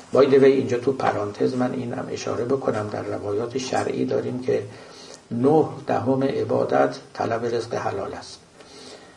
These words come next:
یعنی نود درصد کسانی که دنبال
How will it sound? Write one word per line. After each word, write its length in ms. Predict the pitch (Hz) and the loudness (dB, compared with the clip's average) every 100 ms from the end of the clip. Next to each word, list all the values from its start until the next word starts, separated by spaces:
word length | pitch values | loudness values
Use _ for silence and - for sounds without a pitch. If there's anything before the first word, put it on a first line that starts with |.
| - - - | -20 -20 -8
یعنی 460 | 110 104 117 131 | -6 -4 4 4
نود 720 | 131 120 117 113 113 143 143 | 4 0 0 2 6 6 4
درصد 540 | - 104 95 - - 95 - - - | -2 -4 -4 -6 -6 -8 -12 -20 -18
کسانی 360 | - 131 90 - | -4 0 0 -2
که 220 | - - - | -4 -6 -6
دنبال 320 | 55 - - | -12 -8 -8